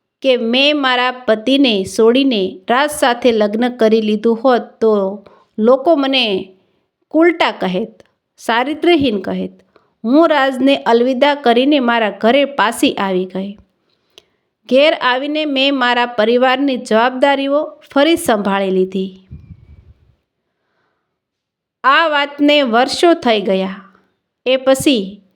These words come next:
ના તો રાજ મને કદી મળ્યો કે મેં રાજને મળવા કદી પ્રયાસ કર્યો. રાજને મેં કાયમ માટે મારા જીવનમાંથી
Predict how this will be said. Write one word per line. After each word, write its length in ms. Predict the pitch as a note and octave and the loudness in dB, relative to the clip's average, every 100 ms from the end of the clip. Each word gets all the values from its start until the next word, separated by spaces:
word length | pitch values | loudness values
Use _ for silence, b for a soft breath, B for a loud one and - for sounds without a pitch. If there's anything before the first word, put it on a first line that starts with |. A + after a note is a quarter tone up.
| _ _ _ _ A3+ | _ _ _ _ -4
ના 200 | A3+ B3 | -2 0
તો 220 | B3 A3 | 2 2
રાજ 340 | G#3+ A#3 C4 D4+ | 2 0 0 0
મને 280 | D4+ D4+ | 2 2
કદી 340 | C#4+ C#4 C#4 D4+ | 2 2 2 2
મળ્યો 520 | C#4 C#4+ D4+ D#4+ E4+ _ _ _ - | 4 2 2 -4 -6 _ _ _ -4
કે 480 | A#3+ A3+ G3+ F#3+ - | 0 2 0 -8 -6
મેં 320 | G3+ A#3+ D4+ C#4 | -2 2 2 2
રાજને 720 | B3 A#3+ B3 A#3+ B3+ E4 - _ - | 0 -2 -2 0 0 -4 -10 _ -4
મળવા 420 | A3 A#3 C4 C#4 | 0 2 4 2
કદી 320 | C4+ B3 B3+ | 2 0 0
પ્રયાસ 560 | C#4 G#3+ A3 A#3+ A#3+ - | 0 0 0 0 -2 -8
કર્યો. 440 | G3 F#3 F#3+ G3 F#3+ _ _ _ _ _ _ _ _ - | -8 -8 -10 -14 -18 _ _ _ _ _ _ _ _ -6
રાજને 540 | G#3+ A3 C4+ F#4 F#4+ | -2 0 2 2 4
મેં 300 | E4+ E4 D#4+ | 4 4 2
કાયમ 340 | D#4+ B3 C#4+ D4 | 0 0 0 -2
માટે 420 | C4+ B3+ B3 B3+ | -4 -4 0 0
મારા 320 | A#3+ A3+ A3 | 2 0 0
જીવનમાંથી 1080 | G#3+ - A3+ C4 C4 B3+ B3 C4+ C4 C4 | -4 0 4 4 2 -2 -2 -2 -2 -4